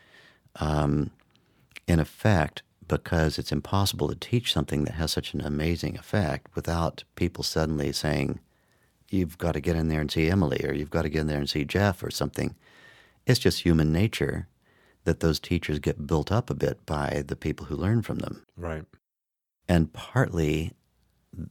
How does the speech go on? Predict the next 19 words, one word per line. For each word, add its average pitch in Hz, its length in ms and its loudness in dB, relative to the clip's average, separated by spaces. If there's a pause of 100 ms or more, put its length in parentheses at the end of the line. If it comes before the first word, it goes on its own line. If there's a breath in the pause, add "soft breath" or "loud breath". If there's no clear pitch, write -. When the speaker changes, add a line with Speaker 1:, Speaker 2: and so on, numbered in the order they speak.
(120)
Speaker 1:
that's 85 400 0
what, 76 520 -2 (520 soft breath)
you - 100 -6
know, 80 140 4
the 76 100 0
word 85 240 4
of 73 140 0
mouth 78 340 2
is, 87 400 4
and 73 180 -2
somebody 76 500 0
might 73 200 -4
say, 71 220 -2
"I 71 100 -2
do 76 220 -2
this 82 180 -2
technique," - 640 0
and 73 100 -2
then 71 260 -2